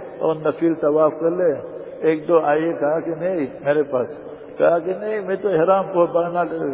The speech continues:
میں پوچھا کیوں؟ کہا کہ مجھے جو ہے حتیم کے اندر نماز پڑھنے ہے، تو ہم حتیم میں تھوڑی پڑھ سکتے، اوپر نیچے پڑھیں گے، اور یہ لوگ کا قانون یہ ہے۔ میں کہا کہ بھئی آپ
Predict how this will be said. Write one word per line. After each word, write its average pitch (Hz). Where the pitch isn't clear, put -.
میں 165
پوچھا 170
کیوں؟ 196
کہا 170
کہ 175
مجھے 165
جو 165
ہے 156
حتیم 175
کے 170
اندر 160
نماز 151
پڑھنے 120
ہے، 107
تو 147
ہم 160
حتیم 190
میں 208
تھوڑی 214
پڑھ 185
سکتے، 156
اوپر 151
نیچے 196
پڑھیں 170
گے، 156
اور 156
یہ 180
لوگ 190
کا 180
قانون 180
یہ 156
ہے۔ 147
میں 160
کہا 160
کہ 151
بھئی 156
آپ 147